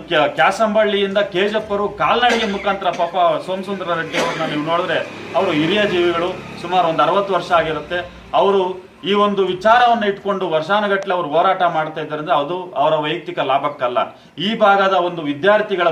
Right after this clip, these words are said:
ಮುಂದಿನ ಭವಿಷ್ಯಕ್ಕಾಗಿ ಅವರು ಈ ಹೋರಾಟನ ಮಾಡ್ತಾ ಇರೋದು. ಇದು ಒಂದು ಸಾಮಾಜಿಕ ಕಳಕಳಿಯ ವಿಚಾರವಾಗಿದೆ. ಈ ವಿಚಾರವಾಗಿ ಮಾನ್ಯ ಶಾಸಕರಿಗೂ ಅವರು ಮನವಿ ಪತ್ರವನ್ನ ಕೊಟ್ಟಿದ್ದಾರೆ, ಮಾನ್ಯ ಸಂಸದರು ಕೊಟ್ಟಿದ್ದಾರೆ, ಮಾನ್ಯ ಮು-, ಮುಖ್ಯಮಂತ್ರಿಗಳು ಕೊಟ್ಟಿದ್ದಾರೆ,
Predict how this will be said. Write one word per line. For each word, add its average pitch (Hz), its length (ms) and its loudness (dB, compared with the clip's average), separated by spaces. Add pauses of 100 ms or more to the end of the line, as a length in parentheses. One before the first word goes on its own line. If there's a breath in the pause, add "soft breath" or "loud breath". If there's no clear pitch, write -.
ಮುಂದಿನ 185 240 -4
ಭವಿಷ್ಯಕ್ಕಾಗಿ 208 840 0 (320 loud breath)
ಅವರು 160 200 -2
ಈ 151 160 -4
ಹೋರಾಟನ 156 420 2 (100)
ಮಾಡ್ತಾ 131 240 -2
ಇರೋದು. 104 260 -6 (320 loud breath)
ಇದು 208 120 0
ಒಂದು 208 220 0
ಸಾಮಾಜಿಕ 226 520 2 (140)
ಕಳಕಳಿಯ 202 380 2
ವಿಚಾರವಾಗಿದೆ. 170 840 0 (420)
ಈ 240 140 0
ವಿಚಾರವಾಗಿ 208 640 4
ಮಾನ್ಯ 170 260 0 (180)
ಶಾಸಕರಿಗೂ 196 520 0
ಅವರು 208 200 4
ಮನವಿ 190 260 -2
ಪತ್ರವನ್ನ 190 440 -2
ಕೊಟ್ಟಿದ್ದಾರೆ, 185 840 -6 (100)
ಮಾನ್ಯ 151 200 0
ಸಂಸದರು 196 480 0
ಕೊಟ್ಟಿದ್ದಾರೆ, 190 540 -4 (320 loud breath)
ಮಾನ್ಯ 156 200 0
ಮು-, 160 280 -2
ಮುಖ್ಯಮಂತ್ರಿಗಳು 196 540 -2
ಕೊಟ್ಟಿದ್ದಾರೆ, 190 480 -4